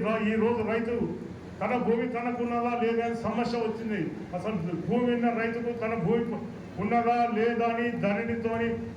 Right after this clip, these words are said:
అసలు భయం, భయాందోళన సృష్టించినారు. ఎందుకంటే ఈ భూమి రేపు ఉంటుందో, ఎల్లుండి ఉంటుందో, ఎవరి పేరు మీద పోతుందో, ఎందుకు పోతుందో అర్థం కాని పరిస్థితి ఉంది. నాకు తెలుసు భూములు ఉన్నాయి, ఒక్కడ భూమి ఉంటే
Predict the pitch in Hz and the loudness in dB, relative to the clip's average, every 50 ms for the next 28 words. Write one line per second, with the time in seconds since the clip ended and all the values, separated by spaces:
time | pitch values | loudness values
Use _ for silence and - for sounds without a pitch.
0 | - - - 185 - 214 220 226 214 175 147 - - - - - - - - 180 | -10 -8 -6 -2 0 0 2 2 2 2 0 -2 -4 -8 -10 -10 -6 -2 0 2
1 | 220 233 247 247 240 - 165 180 214 233 240 240 240 233 233 240 240 233 202 - | 2 2 2 0 0 0 0 0 0 0 0 0 2 2 2 2 0 0 -2 -4
2 | 214 220 226 233 240 233 233 233 233 233 226 220 175 - - - - - 165 202 | -4 -6 -4 -4 -4 -2 -2 0 0 2 2 2 2 0 -2 -4 -4 -2 0 0
3 | 214 240 233 233 233 233 240 240 233 - - 226 240 240 214 220 233 233 - 208 | 2 2 4 4 4 4 2 2 2 2 4 4 4 4 6 4 4 4 2 2
4 | 220 220 226 240 233 233 240 240 220 220 220 226 233 226 226 226 233 226 233 233 | 0 0 -2 0 0 2 4 4 4 4 2 2 0 2 2 2 2 2 2 2
5 | 226 233 220 214 202 220 226 - 226 233 233 233 226 233 233 233 214 226 226 220 | 2 2 4 4 4 4 2 2 2 2 2 2 2 2 0 2 2 2 2 2
6 | 220 226 226 226 226 226 220 220 220 214 - 220 226 220 220 220 220 220 220 208 | 2 0 0 0 2 2 0 0 0 -2 -2 -2 -2 -4 -4 -4 -4 -2 0 0
7 | 202 202 214 214 214 208 202 202 185 202 202 196 - - - 202 190 180 170 156 | 0 0 -2 -2 -2 -2 -2 -2 -2 -4 -4 -4 -6 -6 -6 -6 -4 -2 -2 -2
8 | 147 - - - - - 180 190 202 196 196 196 214 214 208 214 214 180 165 - | -2 -2 -6 -6 0 2 2 2 2 2 0 0 0 0 0 0 0 0 0 -2
9 | - - - 147 180 220 233 233 233 226 226 233 240 240 240 240 - - - - | -4 -6 -2 2 4 4 4 4 2 2 2 2 2 0 0 -2 -4 -8 -10 -8
10 | - 196 196 202 214 220 226 233 - - 214 233 233 233 233 226 226 233 | -6 -6 -4 -2 -2 0 0 2 4 4 4 4 4 4 2 2 2 2